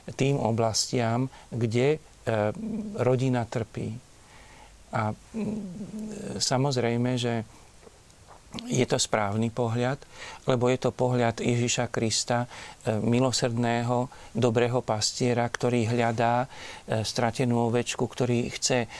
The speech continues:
pomôcť všetkým a on je ten, ktorý vychádza, aby hľadal tých, ktorí pre nejakú príčinu sa dostali do ťažkostí. Zároveň ale samozrejme, že sme si na synode hlboko uvedomili, alebo teda znova sme si uvedomili hlboko,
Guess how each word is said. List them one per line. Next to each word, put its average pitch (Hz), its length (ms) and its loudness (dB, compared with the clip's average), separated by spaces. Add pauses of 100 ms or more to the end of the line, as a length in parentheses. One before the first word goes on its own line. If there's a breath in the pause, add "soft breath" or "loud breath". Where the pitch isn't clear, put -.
(220 loud breath)
pomôcť 135 480 4
všetkým 131 720 0 (400 loud breath)
a 117 240 2 (240 loud breath)
on 147 160 4
je 139 80 2
ten, 127 240 0
ktorý 123 400 2 (240 loud breath)
vychádza, 127 560 2
aby 120 240 2
hľadal 117 480 2
tých, 127 240 -2
ktorí 120 240 0
pre 120 160 0
nejakú 117 400 0
príčinu 120 640 0 (160 loud breath)
sa - 160 -2
dostali 110 480 0
do 107 160 -4
ťažkostí. 113 960 -6 (600 loud breath)
Zároveň 123 560 2
ale 123 180 2 (300 loud breath)
samozrejme, 120 720 0
že 113 80 -2
sme 117 160 0
si - 160 -2
na 113 80 0
synode 120 480 2
hlboko 113 640 0
uvedomili, 120 480 0
alebo 113 240 0
teda 113 240 0
znova 131 400 4
sme 131 240 2
si - 160 2
uvedomili 120 640 2
hlboko, 120 480 0